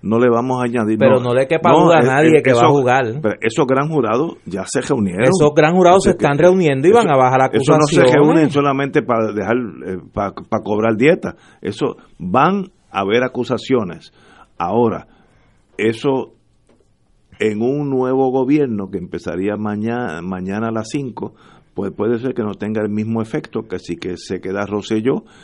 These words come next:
Speaker 1: y le arrestan otros de los miembros de su gabinete, que es lo que podría
Speaker 2: Pero,
Speaker 1: pasar.
Speaker 2: pero, pero déjame darte, a,
Speaker 1: Yo, yo de eso
Speaker 2: a, a mí
Speaker 1: estoy
Speaker 2: me gu-,
Speaker 1: especulando.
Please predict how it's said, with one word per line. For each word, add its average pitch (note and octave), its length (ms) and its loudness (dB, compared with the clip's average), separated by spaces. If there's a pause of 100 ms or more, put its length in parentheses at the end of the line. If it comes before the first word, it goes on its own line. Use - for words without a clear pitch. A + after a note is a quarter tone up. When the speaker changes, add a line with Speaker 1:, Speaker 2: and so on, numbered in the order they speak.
(160)
Speaker 1:
y G2+ 120 -6
le G#2 100 -2
arrestan A2 480 -4
otros C3 320 -4
de C#3+ 80 0
los A#2 140 -4
miembros B2 360 -4
de A#2 60 -4
su A#2+ 160 -6
gabinete, B2+ 560 -4 (360)
que F#2 100 -4
es F#2 60 -4
lo A2+ 160 -2
que F2+ 120 -4
podría F2+ 480 -4
Speaker 2:
Pero, C#3+ 200 4
Speaker 1:
pasar. B2 200 -2
Speaker 2:
pero, E2 180 -4
pero C3 200 0
déjame D#3+ 280 0
darte, D3 540 2
a, B2 160 -8 (340)
Speaker 1:
Yo, C#3 260 -6
yo A2+ 140 -2
de C3 80 -2
eso C3 220 -6
Speaker 2:
a, B2+ 220 -2
a B2+ 120 -4
mí C#3+ 100 -2
Speaker 1:
estoy - 120 4
Speaker 2:
me E3+ 60 4
gu-, E3 120 2
Speaker 1:
especulando. C3 540 -4